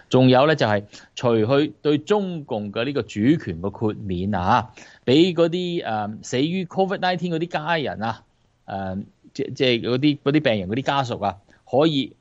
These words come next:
去向中共政府提出訴訟。相信呢，一般嗰啲國家呢，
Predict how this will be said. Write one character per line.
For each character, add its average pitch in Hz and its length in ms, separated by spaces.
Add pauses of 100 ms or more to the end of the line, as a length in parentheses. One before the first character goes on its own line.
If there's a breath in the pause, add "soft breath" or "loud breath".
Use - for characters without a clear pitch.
去 123 160
向 117 240
中 160 300
共 113 180
政 110 220
府 127 140
提 82 200
出 - 160
訴 98 320
訟。 90 200 (180 soft breath)
相 226 180
信 170 100
呢， 175 100
一 190 100
般 190 140
嗰 165 100
啲 165 120
國 139 240
家 147 220
呢， 143 200